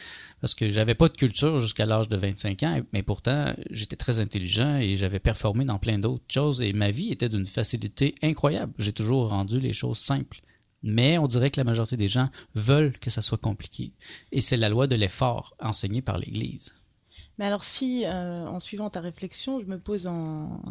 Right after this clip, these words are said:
Speaker 2: un peu en questionneuse, euh, si tu, si on enseigne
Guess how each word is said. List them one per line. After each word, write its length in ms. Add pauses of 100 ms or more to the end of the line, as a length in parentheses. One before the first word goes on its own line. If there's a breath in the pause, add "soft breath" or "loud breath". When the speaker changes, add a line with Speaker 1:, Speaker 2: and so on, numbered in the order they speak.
(100)
Speaker 2:
un 100
peu 180
en 140
questionneuse, 760 (840 loud breath)
euh, 440 (560)
si 520
tu, 1800
si 240
on 200
enseigne 800